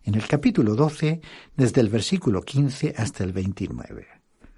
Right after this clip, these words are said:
Hay dos lugares en los cuales el creyente puede vivir, puede vivir en el desierto y tener una experiencia de vida propia del desierto, o puede entrar a disfrutar de las bendiciones de Dios cruzando,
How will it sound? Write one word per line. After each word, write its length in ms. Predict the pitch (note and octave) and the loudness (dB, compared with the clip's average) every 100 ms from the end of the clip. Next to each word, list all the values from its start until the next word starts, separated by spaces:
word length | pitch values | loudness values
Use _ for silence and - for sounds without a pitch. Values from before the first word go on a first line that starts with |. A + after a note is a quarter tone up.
| _ _ | _ _
Hay 160 | - F3+ | 0 4
dos 260 | A3 - | 6 6
lugares 380 | C#3 B2 C3+ C#3 | 4 6 6 4
en 80 | C3 | 2
los 160 | G2 - | 0 0
cuales 320 | A#2 A2 - | 0 2 0
el 120 | G#2 | 0
creyente 560 | F#2+ F#2+ G2 A2 G#2 C3+ | 0 -2 0 0 2 0
puede 300 | C3 G2+ F#2+ | 2 0 2
vivir, 460 | A2+ G3 F#3+ - _ _ _ _ - | 0 0 -2 -6 _ _ _ _ -2
puede 180 | A3+ | 2
vivir 320 | E3 A2+ B2+ D#3+ | 2 2 0 0
en 120 | G#2+ | 0
el 160 | F#2 | -4
desierto 840 | E2 - - D#3+ D3 - - C3+ - | -6 -8 -2 4 4 2 -4 -6 -2
y 100 | C3+ | -2
tener 340 | B2+ C3 D#3+ E3+ | 0 0 2 0
una 140 | D#3+ | -2
experiencia 800 | C#3 - C3 B2 D3 D3+ - D3 | -2 -4 0 2 2 2 0 0
de 140 | B2 | 2
vida 340 | A#2+ C3+ B2+ - | 0 0 -2 -4
propia 560 | - C#3+ E3 A#2 F#2+ | 0 0 0 -4 -2
del 180 | F#2 D#2 | -2 -6
desierto, 840 | C#2+ - - F3 G#2+ - - E3+ - - _ _ _ _ _ _ _ - | -6 -8 2 2 2 -4 -2 -2 -4 -20 _ _ _ _ _ _ _ -2
o 160 | D#3+ | 2
puede 220 | A#3 A#3 | 6 6
entrar 400 | F3+ C3+ D3+ D3+ | 6 6 4 6
a 60 | D3+ | 4
disfrutar 540 | C#3+ - D#3 D3+ C3+ | 2 0 -2 4 4
de 80 | B2+ | 6
las 200 | C#3 A2 | 4 4
bendiciones 560 | A#2 G#2+ A2 C3 C3 C3+ | 2 2 2 4 4 4
de 100 | D3+ | 2
Dios 300 | C3+ B2 - | 2 0 -2
cruzando, 720 | - G2 - G#3+ E3 G#2+ A#2+ | 0 0 2 2 2 2 0